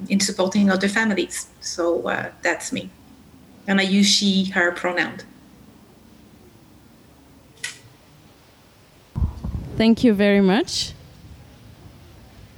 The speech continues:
Speaker 2: Okay. Um, Camilla, uh, could I ask, uh, you to introduce yourself and the work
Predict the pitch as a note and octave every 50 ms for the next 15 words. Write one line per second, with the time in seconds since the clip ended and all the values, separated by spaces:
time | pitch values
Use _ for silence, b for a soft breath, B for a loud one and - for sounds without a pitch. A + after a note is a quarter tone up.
0 | - F#3+ F3+ - - - F3 - B B B B B B B B B B - G#3+
1 | A3+ A3+ A3+ A3 A3 A3 G#3+ G#3+ G3+ - - - A3 A3 A3 A3 A3+ A#3+ C#4+ F#4
2 | G#4 F#4+ - - - A3+ A3+ G#3+ - - - B3 A3+ A3+ A3 G#3+ A3 A#3+ A#3+ -
3 | - - - A3+ A3 G#3+ G#3+ G#3+ A3 A#3 B3+ - - D4 B3+ B3+ B3 - A3+ A#3
4 | B3+ C4 C4+ - - - - - - A3 A3+ A3+ A3 - - - G#3 A3 C4 B3+
5 | - - - - G#3 G#3 G#3 G3+ F#3 G#3+ G3+ F#3 G#3 G#3+ G3+ - -